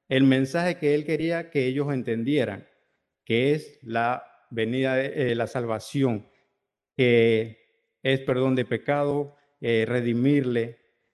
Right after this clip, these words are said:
¿verdad? Eh, y, y que él sea el capitán de su vida. Entonces, ese era, ese era el, el mensaje que el Señor quería transmitirle a ellos y que ellos entendieran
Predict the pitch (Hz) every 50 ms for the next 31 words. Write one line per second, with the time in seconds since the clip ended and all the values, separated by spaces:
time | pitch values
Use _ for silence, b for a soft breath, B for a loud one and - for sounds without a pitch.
0 | _ - 117 113 110 113 117 127 139 135 - - _ _ _ _ _ _ _ -
1 | - 127 120 113 113 113 - - - 147 123 113 - _ _ _ _ _ _ _
2 | _ _ _ - 135 120 - - 131 123 123 123 127 135 135 143 135 - - 143
3 | 135 135 139 139 131 - 131 110 - 120 110 - 135 135 139 143 147 139 - _
4 | - - 120 123 120 117 - - 127 117 110 120 123 120 113 98 95 104 113 _
5 | _ _ _ _ _ _ _ _ _ _ _ _ _ - 117 113 143 139 139 139
6 | 170 165 165 180 165 165 - 185 180 180 185 180 - 156 151 - 175 170 180 175
7 | 170 165 - 143 139 135 131 127 - 156 160 165 165 - 160 143 - 143 139 139
8 | 147 147 147 151 143 147 156 156 156 - - 143 135 120 127 127 117 - 151 151
9 | 156 160 160 165 165 165 160 160 139 127 131 135 143 151 147 131 127 - 117 110
10 | 113 113 117 123 131 139 139 123 110 104 101 107